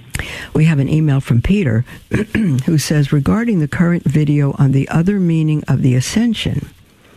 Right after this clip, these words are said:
I was waiting to hear the meaning when you went to the emails and calls. What is the meaning you're referring to?" Uh, this is a two-part, um,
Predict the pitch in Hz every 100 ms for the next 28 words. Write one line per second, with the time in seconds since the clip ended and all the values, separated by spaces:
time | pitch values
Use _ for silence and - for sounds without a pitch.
0 | - - - - - - - _ _ _
1 | _ - 156 160 143 143 151 175 196 202
2 | 208 180 160 139 135 135 160 196 131 135
3 | 135 139 147 127 120 - 139 135 - 190
4 | 214 135 131 - - 135 - - 220 156
5 | - - - - 156 180 202 202 190 160
6 | 120 113 127 131 131 143 - 202 220 147
7 | 117 - - - 196 - - - - -
8 | - - - _ 139 131 135 147 139 135
9 | - - 180 - 127 110 - - 131 -
10 | - -